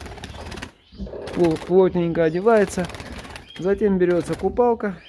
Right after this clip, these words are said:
и устанавливается купалка с этой стороны. Дверка, соответственно, будет открыта. Всё, друзья.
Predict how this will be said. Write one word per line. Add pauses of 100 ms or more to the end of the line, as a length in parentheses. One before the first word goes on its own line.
(460)
и
устанавливается
купалка
с
этой
стороны. (180)
Дверка,
соответственно,
будет
открыта. (1160)
Всё,
друзья.